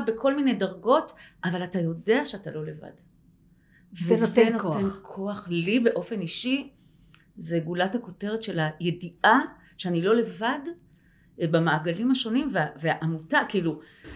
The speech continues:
Speaker 1: המשפחה זה obvious, זה, זה ברור מאליו, שאישה שלא הכירה אותי עד אותו רגע, יושבת לה בביתה, ופתאום קמה עירית בבוקר ומחליטה שהיא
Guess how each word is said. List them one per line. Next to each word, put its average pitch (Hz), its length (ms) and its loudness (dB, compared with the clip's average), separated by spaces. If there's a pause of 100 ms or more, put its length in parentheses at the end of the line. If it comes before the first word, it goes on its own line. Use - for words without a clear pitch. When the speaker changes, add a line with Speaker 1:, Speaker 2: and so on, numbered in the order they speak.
(260)
Speaker 1:
המשפחה - 680 6
זה 226 220 10
obvious, 208 380 6
זה, 160 240 2
זה 165 100 4
ברור - 280 8
מאליו, 180 520 8 (440)
שאישה - 640 6
שלא 262 280 8
הכירה 311 340 6
אותי 240 280 4
עד 151 60 2
אותו 175 280 0
רגע, 160 240 0 (560)
יושבת 247 420 8
לה 320 60 8
בביתה, 185 680 8 (260)
ופתאום 254 640 6
קמה 254 300 10
עירית 226 260 6
בבוקר 180 500 2
ומחליטה 180 540 4 (400)
שהיא 294 680 8